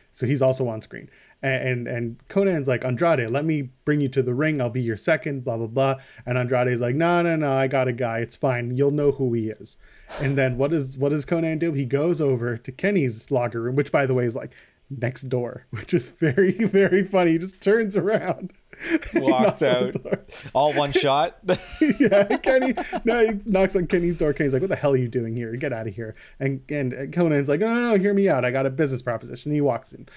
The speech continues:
Speaker 1: So he ends up, Kenny ends up walking out with Conan in his corner. Andrade walks out with Ric Flair.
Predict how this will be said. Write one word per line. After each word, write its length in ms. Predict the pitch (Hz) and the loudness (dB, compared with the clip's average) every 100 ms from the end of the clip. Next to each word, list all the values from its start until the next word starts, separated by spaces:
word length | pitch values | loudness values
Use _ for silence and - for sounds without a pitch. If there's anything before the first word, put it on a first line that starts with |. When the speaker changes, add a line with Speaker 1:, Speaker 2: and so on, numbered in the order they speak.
| - - | -20 -2
Speaker 1:
So 160 | 170 | 2
he 160 | 185 240 | 4 2
ends 140 | 233 | 2
up, 280 | 208 - - | 2 0 -6
Kenny 300 | - 170 165 | -2 0 2
ends 160 | 135 127 | 0 0
up 200 | 117 120 | -2 -4
walking 360 | 123 127 131 | -2 -2 -2
out 140 | 120 127 | -6 -6
with 160 | 123 | -10
Conan 440 | - 139 127 113 110 | -4 -2 -2 -4 -10
in 60 | 120 | -16
his 100 | - | -14
corner. 360 | 123 120 - - _ _ - - | -16 -16 -20 -20 _ _ -20 -4
Andrade 680 | 156 151 123 135 143 165 185 | -2 0 0 0 0 0 0
walks 440 | 151 131 131 - - | 0 0 0 -2 -4
out 460 | 107 - - - - - - - - - - _ - - _ - | -4 -4 -10 -14 -20 -20 -20 -20 -20 -20 -20 _ -20 -20 _ -10
with 220 | 120 117 120 113 | -4 -4 -6 -2
Ric 240 | 127 131 | -2 -2
Flair. 520 | - 123 - - - | -6 -6 -6 -8 -14